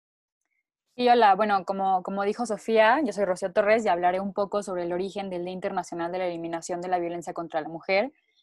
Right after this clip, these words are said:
Y bueno, la pregunta fundamental aquí es, ¿por qué el veinticinco de noviembre?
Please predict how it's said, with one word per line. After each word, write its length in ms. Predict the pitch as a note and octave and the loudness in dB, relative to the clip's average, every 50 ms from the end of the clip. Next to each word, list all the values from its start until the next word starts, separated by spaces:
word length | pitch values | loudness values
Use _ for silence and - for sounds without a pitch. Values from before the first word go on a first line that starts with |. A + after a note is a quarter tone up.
| _ _ | _ _
Y 60 | - | -8
bueno, 180 | F3+ F#3+ F#3 F#3 | -6 -4 -2 0
la 140 | F#3 F#3 F#3 | 0 2 2
pregunta 300 | G3+ G#3 A3 A3 A#3 - | 2 2 2 2 2 0
fundamental 520 | - G#3 F#3 E3+ F3 F3 F3+ F#3 F#3 F#3 | 0 -4 -6 -4 -6 -2 2 2 4 4
aquí 240 | F#3+ F#3 - F#3+ F#3+ | 2 0 -2 -4 -2
es, 200 | F#3 F#3+ F#3 - | -2 -2 -4 -4
¿por 200 | - F#3+ F#3+ G3 | -4 -6 -4 0
qué 100 | - A3 | 2 4
el 80 | A3+ | 4
veinticinco 500 | A3 A3+ A3+ G#3 F#3 - F#3 F#3 E3+ F#3+ | 4 2 0 -2 -4 -8 -10 -6 -4 -2
de 80 | F#3 F3+ | -2 0
noviembre? 480 | F#3 F#3 F#3+ G3 G3 F3+ D#3 D3+ D#3 | 0 0 0 0 0 -2 -4 -8 -10